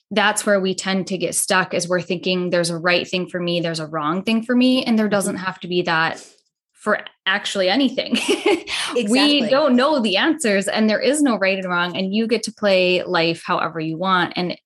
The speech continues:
Speaker 1: be playful and experiment. And we lose that as adults. We're great at that as children, and we just lose that ability, um, as adults, that strength.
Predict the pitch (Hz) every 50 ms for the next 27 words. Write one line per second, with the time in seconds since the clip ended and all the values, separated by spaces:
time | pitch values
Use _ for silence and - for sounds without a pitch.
0 | _ _ _ _ _ 202 196 190 - - - 170 208 262 - - 180 156 156 147
1 | 107 87 151 180 170 175 180 170 160 - - - _ _ _ _ - - - -
2 | - 170 185 226 220 175 135 117 117 - 196 196 196 185 190 185 214 254 294 233
3 | 196 175 160 160 170 160 165 180 - 196 220 190 - - - - 170 175 170 -
4 | 190 208 240 262 226 202 - 175 165 160 165 165 160 - - 185 175 - - 151
5 | 160 170 170 - 175 180 196 - 190 - - 175 180 180 170 170 - 117 139 139
6 | 98 - - _ - - - - - - _ _ _ - 185 180 196 208 208 202
7 | 175 170 165 170 165 170 151 - _ _ - 175 160 151 165 165 165 160 - 156
8 | 175 165 151 - - - - - - - - - - - 98 - - - -